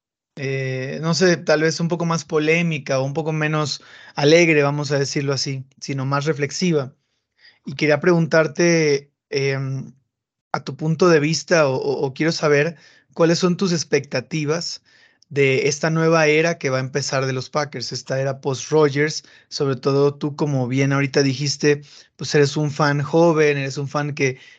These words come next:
que sí te tocó ver la transición de Favre a, a, a Rodgers, pero también... No sé qué tanto, ¿no? O sea, también muchos de nosotros, yo, yo me incluyo,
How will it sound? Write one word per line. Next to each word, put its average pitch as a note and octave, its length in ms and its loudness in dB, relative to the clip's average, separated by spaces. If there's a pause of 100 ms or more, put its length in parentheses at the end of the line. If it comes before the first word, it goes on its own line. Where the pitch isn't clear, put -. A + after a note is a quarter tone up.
(100)
que D3 100 -2
sí D#3+ 160 0
te F#3 120 4
tocó F3+ 440 4
ver E3 200 4
la D#3+ 160 2
transición D3+ 720 -2
de C3+ 100 2
Favre C#3 480 2
a, C3+ 240 0
a, C3+ 380 -2 (1080)
a C3+ 500 2
Rodgers, G3 520 4
pero D#3+ 420 -2
también... D#3 800 -6 (640)
No F3 400 0
sé G3 200 2
qué F#3 100 2
tanto, A3+ 400 -2
¿no? F3 160 -2
O F#3+ 60 -4
sea, D#3+ 280 -4
también E3+ 720 0
muchos F3 460 2
de F3 80 0
nosotros, D#3+ 680 0
yo, D3+ 220 -2
yo D#3 400 4
me D#3 100 -2
incluyo, E3+ 600 2